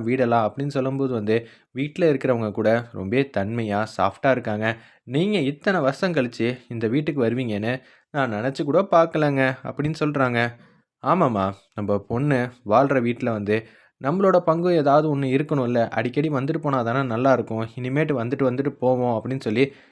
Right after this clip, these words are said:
ஈஸ்வரமூர்த்தி வந்து வாய் வார்த்தையா வந்து அவங்க ஒய்ஃப் கிட்ட வந்து பேசுறாங்க. "நான் ஏன் தெரியுமா இந்த வீட்டுக்கு வரேன்? அப்பதான் இந்த சம்மந்தப்பட்ட விஷயத்தை பத்தி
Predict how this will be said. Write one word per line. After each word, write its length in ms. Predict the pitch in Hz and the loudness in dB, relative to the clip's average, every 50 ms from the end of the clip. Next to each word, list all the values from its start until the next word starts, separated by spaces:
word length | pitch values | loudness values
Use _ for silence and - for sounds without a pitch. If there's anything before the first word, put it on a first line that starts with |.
| _ - | _ -8
ஈஸ்வரமூர்த்தி 640 | 185 214 214 - 226 196 175 143 139 147 147 - 139 | -6 -4 -2 0 0 0 0 0 -2 0 0 0 0
வந்து 220 | 120 110 110 113 120 113 | 0 0 0 0 0 2
வாய் 260 | - 110 135 165 165 | 2 2 4 4 4
வார்த்தையா 320 | 151 127 117 - 143 147 | 2 2 2 0 0 0
வந்து 200 | 135 120 127 143 | 0 2 0 0
அவங்க 140 | 135 120 107 | -2 0 0
ஒய்ஃப் 200 | 110 131 143 - | -2 -2 -2 -4
கிட்ட 160 | - 113 117 | -6 -4 -4
வந்து 180 | 110 101 117 120 | -4 -4 -4 -4
பேசுறாங்க. 420 | - 123 127 - 131 117 110 110 110 107 - - - - _ _ _ _ - | -4 -4 -4 -2 -2 -2 0 0 -2 -2 -4 -10 -20 -20 _ _ _ _ -6
"நான் 220 | 110 107 107 101 101 | -4 -2 0 0 0
ஏன் 200 | 107 127 147 147 | 2 2 2 2
தெரியுமா 300 | 139 127 120 117 113 107 | 0 0 0 0 -2 -2
இந்த 180 | 101 101 95 101 | -2 -2 -2 -2
வீட்டுக்கு 340 | 104 123 131 127 120 110 107 | -2 -2 -2 -2 -2 0 2
வரேன்? 260 | 104 110 110 110 107 104 _ _ _ - | 2 2 2 0 -2 -6 _ _ _ -8
அப்பதான் 500 | 98 98 - - 101 98 107 110 113 113 117 113 - _ _ _ _ _ _ _ - | -6 -6 -2 0 0 2 4 4 4 4 2 0 -6 _ _ _ _ _ _ _ -12
இந்த 180 | 120 120 117 113 113 | -8 -2 0 0 0
சம்மந்தப்பட்ட 600 | - 123 123 143 160 156 151 139 120 117 104 107 101 | 0 0 0 0 0 2 2 2 0 0 0 0 0
விஷயத்தை 400 | 101 107 - - 135 127 - 107 | -2 -2 -2 -2 -2 -2 -2 -4
பத்தி 300 | - 101 101 101 - 107 | -4 -4 -4 -2 -2 -2